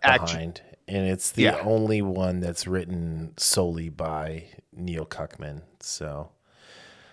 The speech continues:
Speaker 1: um, and it's directed by Liza Johnson, who has worked on some short films,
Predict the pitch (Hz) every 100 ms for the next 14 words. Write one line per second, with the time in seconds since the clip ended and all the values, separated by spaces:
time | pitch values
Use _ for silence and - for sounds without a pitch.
0 | - _ - 78 71 69 69 87 87 80
1 | - - 78 82 85 - 80 - 73 73
2 | 76 73 73 - - - - - - -
3 | _ _ - 80 87 110 113 113 87 -
4 | 95 104 135 196 208 226 - - - -
5 | - - 110 98 98 101 101 101 98 90
6 | - _ _ _ _ _ - - 101 87
7 | 92 98 101 104 - - - 90 90 87
8 | 82 82 82 82 82 82 82 - - -
9 | - _ _ _ _ _ - 87 87 -
10 | 135 156 - - - 139 139 135 135 135
11 | 135 - -